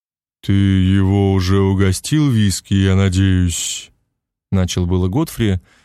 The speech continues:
но скосил взгляд на Моргана и осекся. «Можешь прогуляться пока тут,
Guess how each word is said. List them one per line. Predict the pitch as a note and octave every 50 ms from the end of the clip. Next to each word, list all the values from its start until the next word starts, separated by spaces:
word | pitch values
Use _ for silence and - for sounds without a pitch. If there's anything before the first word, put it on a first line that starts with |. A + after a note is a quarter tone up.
| _ _ -
но | - G2 G2 F#2+ F#2+
скосил | - - G2+ G2+ G2+ - C#3+ C#3 A#2
взгляд | F#2 F#2 F#2+ G2+ G2 F#2+ - -
на | G2 G#2
Моргана | C#3 E3+ E3 A2+ A2+ A2+ A#2 A#2
и | - - A2+ A#2
осекся. | A2+ A2 - - G#2 F#2 - - - - - - - - _ _ _ _ _ _ _ _ _ _ _ _ _ _ _ _ _ _ _ _ _ _ _ _ _ _ _ _ _ _ _ _ -
«Можешь | G2+ G2+ G#2+ A2+ A#2 G#2 A2 G2+ -
прогуляться | - G2+ G#2 G2+ G#2+ A2+ A#2 A#2 A2+ G#2 - - A2 F#2
пока | A2 G2+ F#2 A2+ A2 G2+
тут, | - A2+ G#2 F#2+ F2 - - -